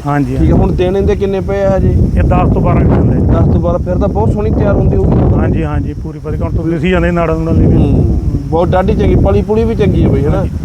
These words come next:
Speaker 1: ਉਹ ਵੀ ਸੀਲ ਆਈ ਜੋ ਮਰਜ਼ੀ ਥਾਣਾ ਥੁਣਾ ਨੂੰ ਹੱਥ ਲਾਈ
Speaker 2: ਹੂੰ,
Speaker 1: ਜਦੋਂ ਕੋਈ
Speaker 2: ਨਹੀਂ,
Speaker 1: ਰਾਸਤਾ
Speaker 2: ਚੰਗੀ ਹੈ
Speaker 1: ਨਹੀਂ।
Speaker 2: ਗਾਂ, ਸਾਰੀ ਚੰਗੀ ਹੈ। ਲੈ ਬਹੁਤ ਲੇਵਾ ਚੌੜਾ ਚੂੜਾ ਬਹੁਤ ਆ ਕਰਮ ਵਾਲੀ ਨੂੰ।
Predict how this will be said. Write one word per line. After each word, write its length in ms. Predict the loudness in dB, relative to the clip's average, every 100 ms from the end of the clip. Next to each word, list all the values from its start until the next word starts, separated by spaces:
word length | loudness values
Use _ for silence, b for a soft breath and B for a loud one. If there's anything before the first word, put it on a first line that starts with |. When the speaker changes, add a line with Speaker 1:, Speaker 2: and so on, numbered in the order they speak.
| -4
Speaker 1:
ਉਹ 120 | -4
ਵੀ 100 | -4 -2
ਸੀਲ 220 | -2 0
ਆਈ 100 | -2
ਜੋ 120 | -2
ਮਰਜ਼ੀ 300 | -2 -2 -4 -2
ਥਾਣਾ 200 | -2 0
ਥੁਣਾ 200 | 0 0
ਨੂੰ 120 | -2
ਹੱਥ 160 | -2
ਲਾਈ 140 | -2 0
Speaker 2:
ਹੂੰ, 80 | 2
Speaker 1:
ਜਦੋਂ 100 | 2
ਕੋਈ 140 | 2
Speaker 2:
ਨਹੀਂ, 120 | 0
Speaker 1:
ਰਾਸਤਾ 320 | 0 2 2
Speaker 2:
ਚੰਗੀ 160 | 2 2
ਹੈ 40 |
Speaker 1:
ਨਹੀਂ। 100 | 2
Speaker 2:
ਗਾਂ, 200 | 2 0
ਸਾਰੀ 300 | -2 -2 -2
ਚੰਗੀ 240 | -2 -4 -4
ਹੈ। 60 |
ਲੈ 140 | -2 -2
ਬਹੁਤ 220 | 0 0
ਲੇਵਾ 220 | 2 2 2
ਚੌੜਾ 300 | 2 2 0
ਚੂੜਾ 220 | 0 0
ਬਹੁਤ 220 | 0 0
ਆ 60 | 2
ਕਰਮ 280 | 2 2
ਵਾਲੀ 160 | 0 0
ਨੂੰ। 120 | 0